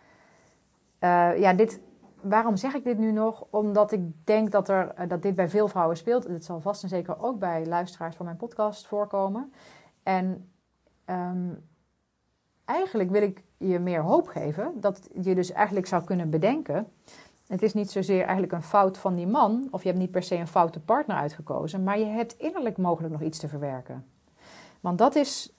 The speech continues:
ehm, nou, in mijn optiek waar het bij relaties, eh, waar, wat heel belangrijk is in relaties, dat heb ik net nog ook ingesproken bij, eh, een vrouw die op Instagram mij, eh, een, een, eh,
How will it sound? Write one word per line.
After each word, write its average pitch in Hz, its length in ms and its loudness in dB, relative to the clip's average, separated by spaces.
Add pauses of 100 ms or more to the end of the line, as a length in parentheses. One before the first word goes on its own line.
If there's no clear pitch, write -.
(120)
ehm, 180 580 2 (760)
nou, 165 340 -2
in 170 220 -4
mijn 196 340 2
optiek 185 320 -2
waar 180 220 4
het 170 100 -2
bij 170 160 2
relaties, 170 880 -2
eh, 165 100 -12 (840)
waar, 170 220 -2
wat 175 180 0
heel 196 300 4
belangrijk 202 300 2
is 226 140 -2
in 226 60 -4
relaties, 233 440 -2
dat 175 140 -4
heb 156 80 -8
ik 170 60 -4
net 185 140 -2
nog 180 260 -4
ook 180 160 -2
ingesproken 180 640 -2
bij, 165 280 0 (420)
eh, 165 600 -4 (140)
een 170 160 -6
vrouw 165 260 0
die 165 240 -2
op - 100 -6
Instagram 220 460 -2
mij, 185 320 -2
eh, 175 180 -2
een, 170 220 -10
een, 175 180 -12 (200)
eh, 160 80 -14